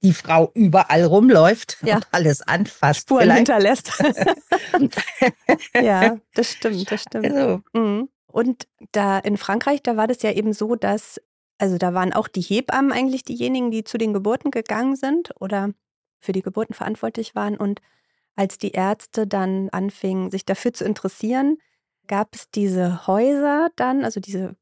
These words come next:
Speaker 2: quasi Krankenhäuser im Prinzip, wo Frauen aufgenommen wurden und umsonst behandelt wurden,
Speaker 1: Mhm.
Speaker 2: wenn es so ledige Frauen waren, ja, die dann schwanger geworden waren.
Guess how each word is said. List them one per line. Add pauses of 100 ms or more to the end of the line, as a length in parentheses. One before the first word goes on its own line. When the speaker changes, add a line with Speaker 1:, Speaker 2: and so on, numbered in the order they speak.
(220)
Speaker 2:
quasi
Krankenhäuser
im
Prinzip,
wo
Frauen
aufgenommen
wurden
und
umsonst
behandelt
wurden, (180)
Speaker 1:
Mhm.
Speaker 2:
wenn
es
so (460)
ledige
Frauen
waren,
ja,
die
dann
schwanger
geworden
waren.